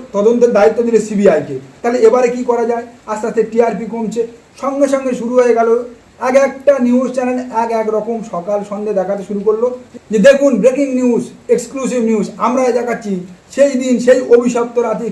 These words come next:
কী দেখেছিল নিরাপত্তা রক্ষী।" এক্সক্লুসিভ নিউজ, এইমাত্র পাওয়া খবর, তিলোত্তমার গাড়ির ড্রাইভার কি বলছে,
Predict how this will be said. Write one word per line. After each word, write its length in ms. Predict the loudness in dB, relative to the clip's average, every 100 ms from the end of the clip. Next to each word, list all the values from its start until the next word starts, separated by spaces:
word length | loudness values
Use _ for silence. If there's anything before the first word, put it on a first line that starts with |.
| -6
কী 160 | -4 0
দেখেছিল 420 | 2 0 -2 -2
নিরাপত্তা 540 | 0 2 2 0 0
রক্ষী।" 360 | -2 -4 -12 -20 -20 -20 -20 -20 _ 0 2
এক্সক্লুসিভ 600 | 2 0 -6 -4 -4 -4
নিউজ, 420 | -2 -2 0 -2 -6 -2
এইমাত্র 540 | 2 2 2 -2 2 0
পাওয়া 300 | 0 -4 -4
খবর, 520 | -2 4 4 4 0 -6 -20 _ _ _ _ _
তিলোত্তমার 680 | 2 4 4 2 2 2 0
গাড়ির 300 | 0 -2 2
ড্রাইভার 380 | 2 4 2 0
কি 180 | -4 -2
বলছে, 360 | 0 -2 -6